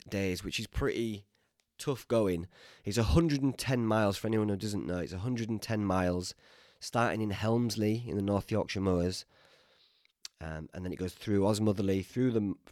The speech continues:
through on tops of the moors, until you hit the coastline, the Yorkshire coastline, and then it's just along the coast to Filey. Um, so t-, you're averaging, you,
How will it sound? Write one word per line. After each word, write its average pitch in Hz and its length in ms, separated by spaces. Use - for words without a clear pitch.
through 127 280
on 120 140
tops - 320
of 113 80
the 107 60
moors, 104 480
until 90 280
you 92 80
hit 98 140
the 92 80
coastline, 107 800
the 69 60
Yorkshire 92 320
coastline, 101 640
and 90 160
then 95 120
it's - 160
just 90 320
along 92 400
the 87 80
coast 85 340
to - 60
Filey. 85 500
Um, 78 400
so 104 400
t-, - 320
you're 110 300
averaging, 113 640
you, - 120